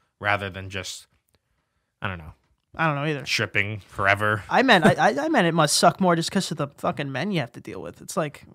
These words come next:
Speaker 2: ugh. So, men and men could be, ugh.
Speaker 1: I mean, strip clubs are just,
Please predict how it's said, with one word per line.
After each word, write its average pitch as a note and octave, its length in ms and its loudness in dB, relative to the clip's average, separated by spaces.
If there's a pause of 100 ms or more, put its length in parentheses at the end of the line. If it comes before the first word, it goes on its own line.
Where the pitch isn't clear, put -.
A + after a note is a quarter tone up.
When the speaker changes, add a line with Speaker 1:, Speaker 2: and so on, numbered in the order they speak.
Speaker 2:
ugh. C#3+ 200 -12 (340)
So, - 160 -12 (140)
men A3 280 2
and G#3 200 0
men A#3 260 0
could D3+ 140 -10
be, C#3+ 120 -6
ugh. C#3+ 300 -8 (760)
Speaker 1:
I D3 80 4
mean, D3+ 180 2
strip - 260 -4
clubs F#2+ 300 -10
are F#2 40 -12
just, - 420 -10